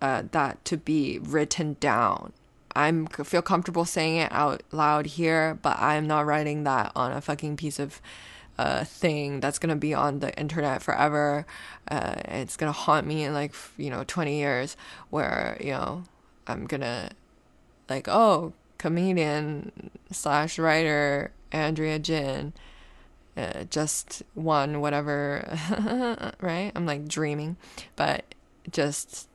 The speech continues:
you know, did this thing,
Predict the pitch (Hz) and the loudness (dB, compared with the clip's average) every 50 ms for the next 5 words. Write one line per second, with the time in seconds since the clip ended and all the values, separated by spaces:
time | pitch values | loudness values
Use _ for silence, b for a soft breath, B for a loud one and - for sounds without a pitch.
0 | _ _ _ _ _ _ _ _ _ _ _ _ _ _ _ _ _ - - - | _ _ _ _ _ _ _ _ _ _ _ _ _ _ _ _ _ -16 -14 -10
1 | - - 165 175 143 127 131 - - - - 156 180 180 - _ _ _ _ _ | -4 -2 0 0 2 2 2 0 0 -2 -4 -6 -8 -12 -16 _ _ _ _ _
2 | _ _ _ _ _ _ - - _ - 156 - 156 156 139 - 156 160 160 - | _ _ _ _ _ _ -20 -20 _ -6 0 0 2 2 2 2 2 2 2 2
3 | - 208 208 208 202 175 165 160 156 160 160 170 | 2 2 4 4 6 6 4 4 2 0 -2 -4